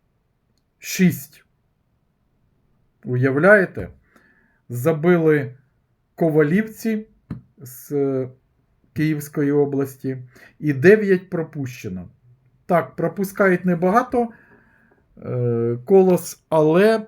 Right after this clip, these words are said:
і забиває дуже мало. Дев'ять балів у Колоса. Е, враховуючи те, що грати будуть в Полтаві, я б сказав би, що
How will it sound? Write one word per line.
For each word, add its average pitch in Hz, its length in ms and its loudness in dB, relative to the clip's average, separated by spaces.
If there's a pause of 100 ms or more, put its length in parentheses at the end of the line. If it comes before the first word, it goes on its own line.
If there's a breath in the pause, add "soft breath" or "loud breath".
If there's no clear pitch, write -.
(120)
і 156 140 -4
забиває 160 640 0
дуже 151 400 -4
мало. 98 440 -6 (500)
Дев'ять 165 600 0
балів 123 520 -4
у 123 140 -12
Колоса. 107 460 -6
Е, 98 80 -12 (2250 loud breath)
враховуючи 190 800 2
те, 185 240 2
що 175 240 -2
грати 170 320 0
будуть 160 400 -4
в - 100 -20
Полтаві, 175 640 0 (1200)
я 139 280 0
б 202 80 -12
сказав 160 500 -2
би, 151 160 -2
що 147 640 0